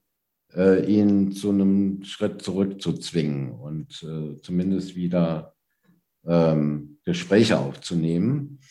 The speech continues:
über den Donbass? Ähm, die Vermutung liegt ja nahe, dass diese Militäraktion auch dazu gedacht war, den Westen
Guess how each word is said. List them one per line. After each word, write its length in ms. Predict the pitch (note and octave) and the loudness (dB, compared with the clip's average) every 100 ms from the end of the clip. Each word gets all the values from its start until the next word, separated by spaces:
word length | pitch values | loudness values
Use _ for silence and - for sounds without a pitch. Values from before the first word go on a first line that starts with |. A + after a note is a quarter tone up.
| - - - - | -20 -20 -20 -6
über 180 | F#2 | -2
den 240 | F2 F2 F2 | 2 4 4
Donbass? 840 | F#2 G#2 A2 A2 A#2 - - _ _ _ _ | 4 2 2 2 0 -4 -8 _ _ _ _
Ähm, 800 | F2+ F#2 F2+ F2+ F2 F2 E2+ - - _ _ _ _ - _ _ _ _ _ | -2 2 4 4 4 4 4 0 -14 _ _ _ _ -20 _ _ _ _ _
die 80 | F2+ | -2
Vermutung 440 | F#2 G2 A2 A2 G2 | 2 6 8 8 6
liegt 200 | F#2+ G2 | 6 4
ja 140 | F#2+ | 4
nahe, 400 | F2+ F#2+ A2 B2 | 4 4 6 4
dass 260 | G2+ F2+ - | 2 -2 -4
diese 680 | G2 F2 F#2 E2+ E2 D#2 - _ | -6 -4 0 2 0 -4 -12 _
Militäraktion 960 | - F2+ F2 G#2 G2+ F#2 - - F#2+ F#2 | -14 -10 0 4 4 4 -4 -4 -2 0
auch 220 | E2+ G2+ | 0 2
dazu 280 | G#2+ F#2 - | 2 0 -2
gedacht 480 | F#2+ F2+ F2+ F2 - | -2 0 0 -2 -2
war, 380 | F2+ E2 E2 D#2 | 0 2 -2 -4
den 240 | E2 E2 | -4 -2
Westen 760 | F#2 - - - F#2+ F#2 F#2+ | 0 0 -2 0 0 0 -4